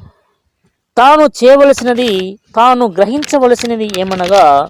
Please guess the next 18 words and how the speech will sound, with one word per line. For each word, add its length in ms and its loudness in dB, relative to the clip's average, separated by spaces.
సూక్ష్మంగా 580 -4
బోధించేది 560 -8
ఏమంటే, 460 -4
ఈ 160 0
సృష్టి 460 -6
అన్నది 540 0
ఆ 160 0
బ్రహ్మస్వరూపమై 1000 -6
ఉన్నది, 460 -10
ఈ 220 0
సృష్టిలో 720 0
ఏ 360 2
లోపము 600 -2
లేదని, 720 -4
ఉన్నదంతా 680 2
నీ 320 -4
చూపులో 840 2
ఉందని, 640 -4